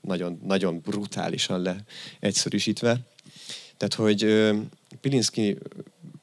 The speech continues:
cikkeiből és leveleiből fölírható egy,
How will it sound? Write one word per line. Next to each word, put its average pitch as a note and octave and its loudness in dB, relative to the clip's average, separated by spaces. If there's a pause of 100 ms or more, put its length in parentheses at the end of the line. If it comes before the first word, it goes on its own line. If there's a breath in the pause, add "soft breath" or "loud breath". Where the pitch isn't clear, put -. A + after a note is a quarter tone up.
(480)
cikkeiből F#2+ 0
és F#2 -2
leveleiből G2+ 0
fölírható A2 -2
egy, G2 -2